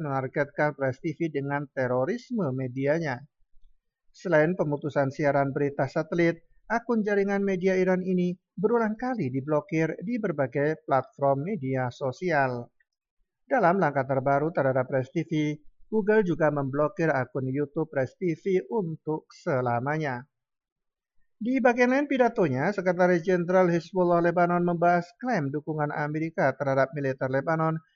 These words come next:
yang dilakukan untuk membenarkan hasutan supaya tentara Lebanon melawan Hizbullah. "Kami selalu mendukung penguatan hubungan dengan militer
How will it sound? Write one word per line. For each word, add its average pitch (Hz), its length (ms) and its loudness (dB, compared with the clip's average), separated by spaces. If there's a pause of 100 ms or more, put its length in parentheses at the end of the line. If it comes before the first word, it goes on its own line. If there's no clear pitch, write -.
(140)
yang 226 160 -2
dilakukan 208 640 -2
untuk 165 400 -4
membenarkan 131 560 -2
hasutan 165 640 0 (240)
supaya 226 400 -2
tentara 190 480 0
Lebanon 185 480 0 (160)
melawan 131 560 -2
Hizbullah. 131 800 -2 (1500)
"Kami 240 320 0
selalu 165 400 2
mendukung 160 400 -2
penguatan 135 400 -2
hubungan 180 400 -2
dengan 196 240 0
militer 196 560 0